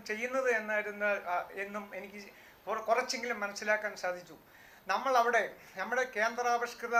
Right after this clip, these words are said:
ഫണ്ടുകളെല്ലാം വരികയാണെങ്കിൽ അത് നമ്മുടെ നാട്ടിലെ ജനങ്ങൾക്ക് മനസ്സിലാകാതെ പോകുന്നു. ഇങ്ങനെ പല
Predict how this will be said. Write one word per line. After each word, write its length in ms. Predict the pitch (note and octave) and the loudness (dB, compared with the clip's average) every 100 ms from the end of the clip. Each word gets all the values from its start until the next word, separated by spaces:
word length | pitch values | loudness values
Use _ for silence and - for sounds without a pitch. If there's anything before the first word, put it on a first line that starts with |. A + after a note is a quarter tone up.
| A#3 | 4
ഫണ്ടുകളെല്ലാം 580 | A3+ G#3 A3+ A3+ A3 A3 G3+ | 0 0 0 0 2 0 0
വരികയാണെങ്കിൽ 500 | G#3 G#3 G#3 G#3 G3 E3 | -2 -4 -4 -8 -6 -2
അത് 100 | G3 A3+ | -2 -2
നമ്മുടെ 240 | G#3 G#3+ A#3+ G3+ | -4 0 0 2
നാട്ടിലെ 360 | G#3+ A3 A3+ A#3 | 0 -2 -6 -4
ജനങ്ങൾക്ക് 420 | A3 G#3+ A3 A3 G#3 | -4 -4 -4 -4 -4
മനസ്സിലാകാതെ 520 | G3 G3 G#3 G3+ G3+ F#3+ | -6 -4 -2 0 -2 -4
പോകുന്നു. 280 | F#3 F3+ D#3+ - - - - - | -6 -8 -12 -18 -20 -20 -20 -12
ഇങ്ങനെ 200 | G#3+ C4 C4+ A3+ | 0 2 4 4
പല 140 | A3+ | 6